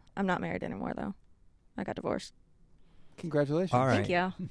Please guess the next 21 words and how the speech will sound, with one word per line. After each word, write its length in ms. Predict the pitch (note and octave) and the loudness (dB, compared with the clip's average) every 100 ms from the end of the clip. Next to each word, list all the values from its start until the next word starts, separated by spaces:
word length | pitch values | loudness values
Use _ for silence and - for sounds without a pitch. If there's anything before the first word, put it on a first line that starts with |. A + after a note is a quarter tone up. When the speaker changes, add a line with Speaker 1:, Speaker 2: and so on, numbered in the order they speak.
| - | -2
Speaker 3:
So 220 | - C#3 | 2 4
Speaker 1:
It 80 | B2+ | 6
Speaker 3:
you 60 | |
Speaker 1:
was 80 | C#4 | 6
Speaker 3:
g-, 80 | D3 | 6
Speaker 1:
awesome. 460 | A3 - F#3 A#3 D4+ | 2 2 2 2 2
<laughs> 40 | B2+ | 4
Speaker 3:
you 160 | C3+ | 4
got, 300 | C#3+ D3 C3 | 6 4 4
how 140 | B2 D3 | 2 4
long 160 | C#3+ | 4
were 60 | C#3+ | 4
you 60 | B2+ | 4
married 260 | C#3 E3 | 4 2
for? 340 | - A2 A2 G#2 - | 0 -4 -2 -6 -4
Speaker 1:
For 100 | A#3 | 0
five 220 | G3 E3 | 0 -2
years. 260 | - - - - | -6 -10 -16 -12
Speaker 3:
Five 460 | - - E3+ E3+ D#3+ | -8 -2 2 4 4
years. 520 | F3+ D#3+ A#2 A2 - | 4 4 4 0 -4
And 460 | C#3 B2 B2 A#2+ - | 0 2 2 0 -6